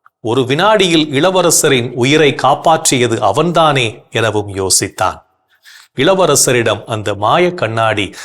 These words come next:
தனக்கு இதை காட்டியது என்று எடுத்துரைத்தான். அதற்கு இளவரசர், "பார்க்கும் எல்லாவற்றையும் ஒரே கோணத்தில் பார்த்தால் இப்படி நடப்பது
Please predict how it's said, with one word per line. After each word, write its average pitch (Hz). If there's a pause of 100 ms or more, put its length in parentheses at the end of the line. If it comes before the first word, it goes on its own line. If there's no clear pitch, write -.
(120)
தனக்கு 156
இதை 131
காட்டியது 156
என்று 110
எடுத்துரைத்தான். 98 (640)
அதற்கு 101
இளவரசர், 120 (240)
"பார்க்கும் 214
எல்லாவற்றையும் 156
ஒரே 151
கோணத்தில் 123
பார்த்தால் 107
இப்படி 123
நடப்பது 117